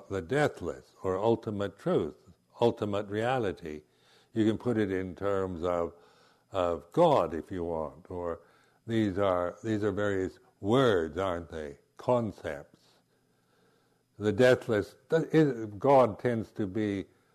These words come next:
uh, personified. So, isn't it? We have, we have anthropomorphic, we have a God as a,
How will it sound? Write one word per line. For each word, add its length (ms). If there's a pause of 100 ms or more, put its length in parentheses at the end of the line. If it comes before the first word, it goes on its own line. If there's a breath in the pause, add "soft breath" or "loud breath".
(240 soft breath)
uh, 140
personified. 1000 (880)
So, 300
isn't 240
it? 100
We 220
have, 220
we 120
have 160 (100)
anthropomorphic, 1120 (960 soft breath)
we 80
have 200
a 120
God 420
as 160
a, 160